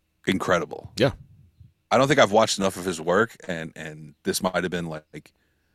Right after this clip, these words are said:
Speaker 2: That, that's why
Speaker 1: one
Speaker 2: I
Speaker 1: of the first couple times that I've seen, like,
Speaker 2: Yeah.
Speaker 1: a full match of his,
Speaker 2: That's why I like
Speaker 1: even
Speaker 2: this,
Speaker 1: though it was a tag match.
Speaker 2: this pay-per-view, because it was ge-, getting your eyes on new, new faces, on people that have been in the business for forever.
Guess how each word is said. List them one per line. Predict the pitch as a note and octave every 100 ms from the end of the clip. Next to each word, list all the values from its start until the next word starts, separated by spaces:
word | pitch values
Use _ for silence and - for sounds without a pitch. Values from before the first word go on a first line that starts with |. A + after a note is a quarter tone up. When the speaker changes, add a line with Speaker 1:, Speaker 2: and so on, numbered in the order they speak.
| _ _ A#2+
Speaker 2:
That, | G#2+
that's | G2
why | G#2 F2 F#2+
Speaker 1:
one | F2+
Speaker 2:
I |
Speaker 1:
of | F2
the | D#2+
first | - F#2 F#2+ - -
couple | G2+ G2+
times | - G2+ G2+
that | F2+
I've | E2+
seen, | - F#2+ G2 F#2+
like, | D#2+
Speaker 2:
Yeah. |
Speaker 1:
a | D#2+
full | - F#2+ F#2
match | E2 F2+ -
of | A#2
his, | C3
Speaker 2:
That's | C3+ G#3
why |
I | E3+
like | A2
Speaker 1:
even | F#2
Speaker 2:
this, |
Speaker 1:
though | F2+
it |
was | F2+
a | E2
tag | - F#2+ A2+
match. | B2+
Speaker 2:
this | C3+
pay-per-view, | - B2+ G2+ F2
because | F2 G#2 G2+
it | A2+
was | G#2 F2+ G2+ D3 - A2+
ge-, | - A2+
getting | B2+ C#3+
your | C3
eyes | A#2+ A#2
on | - G#2+ G2+ G2+ -
new, | A#2+ C3 D3
new | B2 C#3
faces, | - A#2 G2 G#2 G2+
on | G2 F#2+ F#2 F#2+
people | A#2 G#2
that | F#2+
have | F2+ E2+
been | G#2+
in | G#2
the | G2+
business | G2 F#2+ F2+
for | F#2 F2 F2
forever. | - F#2+ F#2+